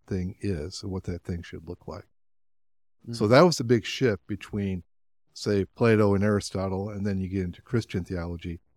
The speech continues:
Speaker 1: They still had, at this point at least, the idea that there were two realms, the realm of forms or ideas and the realm of matter. But the ideas and the forms were not just in this realm out somewhere that we can't experience and can't have access to, but rather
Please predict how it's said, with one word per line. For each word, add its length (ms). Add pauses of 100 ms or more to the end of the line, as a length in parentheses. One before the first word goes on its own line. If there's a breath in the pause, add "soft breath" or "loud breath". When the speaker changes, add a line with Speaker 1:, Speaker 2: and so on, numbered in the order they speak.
(240)
Speaker 1:
They 140
still 300
had, 300
at 120
this 160
point 240
at 140
least, 260 (400)
the 260
idea 480 (320)
that 120
there 140
were 100
two 240
realms, 420
the 60
realm 240
of 100
forms 440
or 100
ideas 500
and 80
the 80
realm 260
of 100
matter. 400 (420)
But 140
the 100
ideas 400
and 100
the 60
forms 420
were 80
not 220
just 260
in 80
this 220
realm 400
out 320
somewhere 540
that 100
we 120
can't 260
experience 840
and 260 (260)
can't 180
have 120
access 360
to, 240 (400)
but 80
rather 520